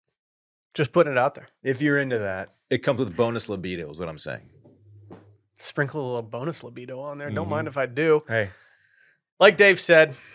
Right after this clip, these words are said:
Speaker 1: it's at his dermatologist office, and if it's at his, I know that it's at mine as well. Nutrafol is also trusted by and recommended by more than three thousand top doctors.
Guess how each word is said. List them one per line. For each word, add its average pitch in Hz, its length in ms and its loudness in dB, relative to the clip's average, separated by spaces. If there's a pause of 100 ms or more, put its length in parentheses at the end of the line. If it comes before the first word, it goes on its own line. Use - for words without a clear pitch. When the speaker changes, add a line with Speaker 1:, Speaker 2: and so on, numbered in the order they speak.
(400)
Speaker 1:
it's - 80 -6
at 156 100 6
his 185 120 2
dermatologist 120 720 -2
office, 127 320 -2
and 127 120 -6
if 123 120 -6
it's 147 140 -4
at 147 160 6
his, 160 220 2
I 147 80 2
know 151 140 2
that 151 140 4
it's 143 120 -2
at 151 120 2
mine 151 200 2
as 135 120 -4
well. 147 220 4
Nutrafol 170 560 4
is 151 100 -4
also 151 240 4
trusted 156 460 0
by 139 140 4
and 156 160 -4
recommended 131 460 0
by 127 120 0
more 123 180 -2
than 120 140 -6
three 151 280 -2
thousand 135 380 4
top - 260 -2
doctors. - 520 -8